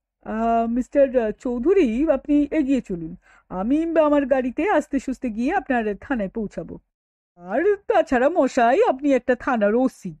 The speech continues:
হাটে হাজারটা কেস, এই একটা কেস নিয়ে বসে থাকলে কি আপনার চলে? টাটা মিস্টার চৌধুরী।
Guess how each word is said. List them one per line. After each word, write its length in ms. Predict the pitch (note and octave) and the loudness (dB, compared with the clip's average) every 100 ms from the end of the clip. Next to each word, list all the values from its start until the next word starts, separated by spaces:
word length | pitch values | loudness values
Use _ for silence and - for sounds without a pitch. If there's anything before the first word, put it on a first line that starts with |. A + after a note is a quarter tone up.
| _ | _
হাটে 420 | F3 D#3+ D#3 A3+ | -14 -12 -2 0
হাজারটা 480 | G#3+ G#3 A3 - A3+ | 0 0 -2 0 -2
কেস, 400 | - C4+ A3+ _ _ _ _ | 0 -2 -2 _ _ _ _
এই 220 | F#3 F#3+ F#3 | -8 -4 -4
একটা 400 | F#3 D#3+ - E3+ | -4 -6 -10 -8
কেস 260 | G#3 F#3+ A#3+ | -8 -8 -4
নিয়ে 180 | C4+ | -4
বসে 300 | D4 D#4+ - | -2 -2 -2
থাকলে 320 | A#3 A#3+ - C4+ | -2 -2 -4 -2
কি 120 | E4 | -2
আপনার 240 | E4 D4+ | 0 0
চলে? 560 | D4 F#4+ G#4+ F#4+ B3 B3 _ - | 0 2 2 2 0 -2 _ -2
টাটা 240 | E4 A4 | 0 2
মিস্টার 300 | G4+ E4 D#4 | 0 0 -2
চৌধুরী। 580 | - C#4 B3+ A#3+ A#3+ A#3+ | 2 0 2 0 0 -4